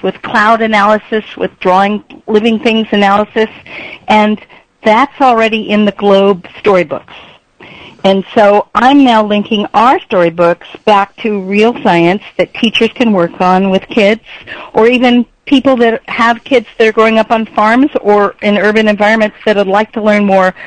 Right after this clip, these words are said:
about earth science. And so, did I think I would ever do anything like this in my life? No, but I've got a, I've got a poem I prepared for you that's from a gift book called, um, May I Walk? Words of Wisdom by Native Americans.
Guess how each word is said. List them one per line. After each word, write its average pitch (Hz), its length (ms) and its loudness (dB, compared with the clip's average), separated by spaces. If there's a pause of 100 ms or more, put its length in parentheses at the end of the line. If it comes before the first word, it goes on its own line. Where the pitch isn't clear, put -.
(160)
about 180 280 0
earth 202 180 0 (100)
science. 143 360 -2 (1120)
And 208 280 0 (140)
so, 214 380 2 (800)
did 220 140 2
I 196 180 2
think 269 260 -2
I 254 100 2
would 202 200 -2
ever 202 200 -2
do 208 200 -4
anything 208 340 0
like 190 220 -2
this 202 200 0
in 214 80 -2
my 175 180 0
life? 165 440 0 (500)
No, 233 220 2
but 220 140 2
I've 214 240 -2
got 247 260 2
a, 226 260 0 (140)
I've 202 120 -8
got 240 140 0
a 220 60 -2
poem 233 420 0
I 180 140 0
prepared 208 560 -4
for - 140 -8
you 185 220 -2
that's - 260 -4
from 190 220 -2
a 175 80 -2
gift - 440 -6
book - 360 -4 (380)
called, 175 520 -2
um, 170 400 0
May 190 200 2
I 180 60 0
Walk? 175 400 -2
Words 185 260 -4
of 180 60 -6
Wisdom 180 360 -2
by 170 200 0
Native 170 360 0
Americans. 202 680 0